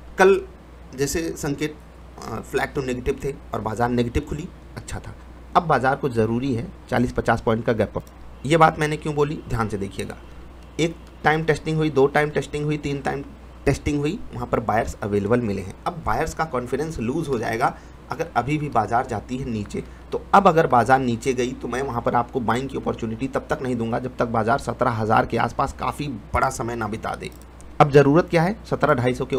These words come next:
ऊपर जाकर के trade करने की। अगर बाजार वहाँ नहीं जाती है तो थोड़ा सा मैं technically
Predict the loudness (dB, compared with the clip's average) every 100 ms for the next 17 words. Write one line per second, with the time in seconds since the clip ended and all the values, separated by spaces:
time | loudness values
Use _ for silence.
0 | 0 4 6 4 2 -2 -4 -10 -4 -2
1 | -2 -2 -4 -6 -8 -10 -8 -6 -4 -2
2 | -2 -4 -4 -6 -4 -4 -4 -4 -6 -6
3 | -8 -2 -2 0 -6 -6 -16 -20 -14 2
4 | 4 4 2 -6 -6 -6 -4 -6